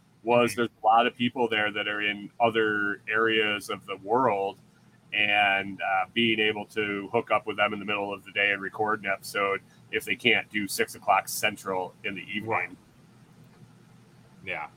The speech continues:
Speaker 1: It's like,
Speaker 2: No.
Speaker 1: sometimes it's, like, two in the morning. <laughs>
Speaker 2: Right. No, it always worked out doing, like, your show or Josh, well, 'cause I did Josh's show, like, nine times. But it worked out 'cause he was at six Central,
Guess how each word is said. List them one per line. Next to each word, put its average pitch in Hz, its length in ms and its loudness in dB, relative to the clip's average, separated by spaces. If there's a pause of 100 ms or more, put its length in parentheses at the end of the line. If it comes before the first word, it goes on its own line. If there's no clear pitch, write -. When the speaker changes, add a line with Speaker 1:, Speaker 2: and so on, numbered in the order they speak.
(920)
Speaker 1:
It's - 100 -4
like, 110 180 8
Speaker 2:
No. 127 40 4
Speaker 1:
sometimes 131 380 12
it's, 107 120 -2
like, - 160 -10
two 143 200 10
in 120 80 8
the 113 60 4
morning. 117 280 6 (100)
<laughs> 117 80 -8 (800)
Speaker 2:
Right. 101 280 0 (1600)
No, 156 220 8
it 147 60 8
always 190 240 6
worked 165 260 0
out 143 260 4
doing, 123 260 -4
like, 107 380 -2 (220)
your 113 180 -4
show 110 300 0
or 104 140 0
Josh, 101 420 0
well, 113 140 -8
'cause 107 140 -10
I 127 100 0
did 117 160 -8
Josh's 107 400 -2
show, 87 260 -6
like, 80 260 -10 (160)
nine 82 260 -8
times. 82 520 -8 (560)
But 123 100 2
it 123 100 4
worked 127 280 4
out 117 260 6
'cause 92 120 -18
he 110 180 -2
was 104 160 -4
at 104 140 -6
six - 320 -4
Central, 101 600 -4